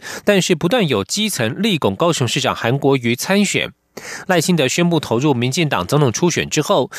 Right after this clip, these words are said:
让国民党内部部分人士相当焦虑，更希望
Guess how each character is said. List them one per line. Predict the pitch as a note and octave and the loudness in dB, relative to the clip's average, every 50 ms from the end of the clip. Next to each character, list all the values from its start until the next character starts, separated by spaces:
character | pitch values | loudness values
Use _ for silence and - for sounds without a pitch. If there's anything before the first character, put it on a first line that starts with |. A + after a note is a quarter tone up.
| - - - | -12 -12 -4
让 | - E3+ E3 D3+ C#3+ | 0 0 2 2 2
国 | C3 - | 2 2
民 | D#3+ F#3+ G#3 | 2 4 2
党 | F3+ E3+ G#2 G2 A2 | 2 0 0 -2 -2
内 | E3 G#3 F3 | -2 -2 -2
部 | C#3 - F3 D3+ C3 B2+ - - _ | 0 2 2 2 2 2 0 -2 _
部 | - A3 | 0 2
分 | F#3+ F#3 G3 E3 B2 | 2 2 2 0 0
人 | A2+ G#2 A2 C3+ | 0 0 0 -2
士 | - - G3 D#3 C#3 | -2 -2 -2 -2 -2
相 | C3 - - F#3 F3 | -2 -2 -2 0 0
当 | E3+ E3+ E3 | 2 0 0
焦 | D#3+ - - F#3 F#3+ | 0 0 0 0 0
虑， | G3 G3+ F#3+ C3+ - - - - - - - | 2 0 0 -2 -2 -6 -12 -18 -18 -12 -2
更 | - A#3 G#3+ G3 | 0 2 2 2
希 | E3 - - G#3+ | 2 0 -2 0
望 | A3 A3+ G3 E3+ D3 | 0 0 0 0 -2